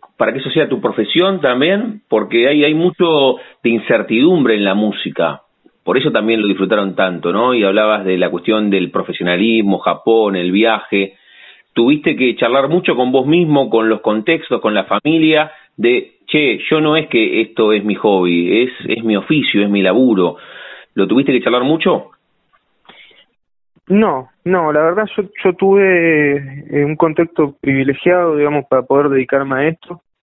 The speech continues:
Speaker 2: Eh, con esto quiero decir que, que, que, digamos, no, no, no era como un artista en la familia, ¿no? Por ahí hay veces que vos nacés en un contexto artístico y, y, y, y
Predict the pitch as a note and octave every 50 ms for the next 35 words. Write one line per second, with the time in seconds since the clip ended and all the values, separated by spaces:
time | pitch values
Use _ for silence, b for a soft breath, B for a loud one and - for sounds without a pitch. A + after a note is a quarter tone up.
0 | _ _ _ _ _ _ _ _ _ _ _ _ _ - C#3 C#3 C3 B2+ B2+ B2
1 | A#2+ A#2+ A#2+ A#2+ B2 B2 A#2+ A#2+ A#2 A#2 A2+ A2 _ _ _ _ _ _ _ _
2 | _ - - _ - _ - C#3 C#3+ D3+ D3+ - D3+ C#3+ D#3+ D#3 D#3+ D3+ C#3+ -
3 | - E3+ D#3 D#3+ - D#3 D3 C3+ B2+ A#2+ - - - - - _ _ _ _ -
4 | - A#2 A#2 A2+ A#2 A#2 B2 C3+ C#3 D3 C#3+ C3+ C3+ C3+ C3+ C3 C3 C3+ C3+ C#3+
5 | D3+ E3 F3+ F3 - - D3+ D#3+ E3 E3+ E3+ E3+ E3 D#3+ D#3+ D3+ D3 D3 C#3+ C#3
6 | C3+ C3+ C3+ - D#3+ D#3 - - C#3+ C3+ C3 B2 - C3+ C#3+ D#3 D#3 C#3+ C3 B2+
7 | C3 C#3 D3+ D#3 D#3 - _ _ _ _ _ _ _ - C3 C#3 C#3 D3 C#3+ C#3+
8 | C#3+ D3 C#3+ D3+ D3 - - - - C#3 C3+ C#3+ D3 C#3 C3+ B2+ - - D3 C#3+
9 | - C3+ C#3+ D3+ D3 D3 C#3+ C3+ - C#3+ - - - C3 - _ - D#3+ D#3+ _
10 | - D#3+ - - C#3+ C3+ B2+ A#2+ A2+ - - B2 _ _ _ _ _ _ _ _
11 | _ _ - B2 A#2 A#2 A2+ A2 - - - A#2 A#2 A2+ A#2 - - B2